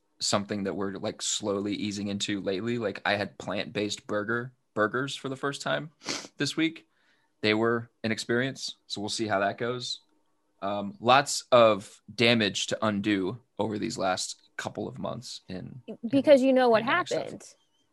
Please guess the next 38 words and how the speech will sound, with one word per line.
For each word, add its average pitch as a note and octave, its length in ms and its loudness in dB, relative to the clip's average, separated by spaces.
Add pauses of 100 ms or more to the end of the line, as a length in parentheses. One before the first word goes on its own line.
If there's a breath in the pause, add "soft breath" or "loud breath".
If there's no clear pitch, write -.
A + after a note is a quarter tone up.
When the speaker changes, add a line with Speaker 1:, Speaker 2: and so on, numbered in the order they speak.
(300)
Speaker 2:
No B3 220 4
matter C4 380 8
how B3 500 6
Speaker 1:
Football B3+ 60 6
Speaker 2:
weird B3+ 280 8
Speaker 1:
started, A#3 120 4
and A#3+ 100 12
Speaker 2:
this C#4+ 80 -4
Speaker 1:
then B3+ 100 4
Speaker 2:
year A3+ 220 10
Speaker 1:
everything G#3 200 2
Speaker 2:
got, - 20 8
Speaker 1:
got D#4+ 140 10
wrecked. - 140 0
Speaker 2:
football A3 320 8
started. F3 500 4
Yeah. C4 260 4 (340)
I A3 100 0
mean, A3+ 240 4
there's A3+ 140 2
just A#3+ 160 0
nothing A#3+ 240 2
you A3 80 2
can G#3 100 -2
do A3+ 80 6
about F3 200 6
it. D#3 100 -6
Football A#3+ 420 4
wrecks F#3+ 480 4
all F#3 180 6
of F3 120 6
us, D3+ 440 -4 (300)
even F#3 240 -2
in F3+ 160 0
the F3+ 80 -2
weirdest E3+ 320 -2
of E3+ 60 -6
years. E3+ 420 -4